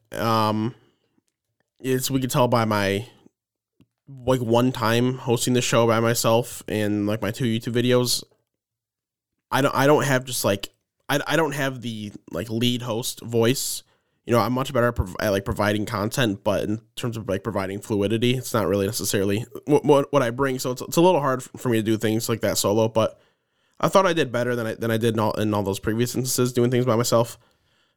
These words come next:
Um, it, it's a li-, it's a little bit easier when, you know, the chat's giving you things to engage with, where instead of trying to completely feed off,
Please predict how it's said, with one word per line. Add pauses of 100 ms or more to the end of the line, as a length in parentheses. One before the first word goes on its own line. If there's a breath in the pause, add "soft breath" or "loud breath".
(120)
Um,
it,
it's
a
li-,
it's
a
little
bit
easier
when, (140)
you
know,
the
chat's
giving
you
things
to
engage
with,
where
instead
of
trying
to
completely
feed
off,